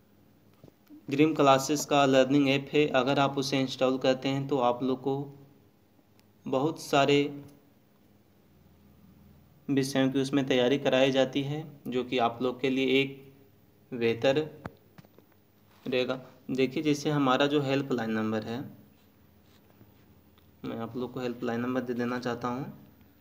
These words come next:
हेल्पलाइन नंबर जो है सिक्स सिक्स टू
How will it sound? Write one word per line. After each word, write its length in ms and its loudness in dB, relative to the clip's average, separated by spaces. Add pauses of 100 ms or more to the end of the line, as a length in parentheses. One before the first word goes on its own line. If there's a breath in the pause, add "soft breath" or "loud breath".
(640)
हेल्पलाइन 480 -6
नंबर 320 -4
जो 180 -4
है 140 -8 (1400 loud breath)
सिक्स 480 -8 (2500)
सिक्स 460 -14
टू 200 -10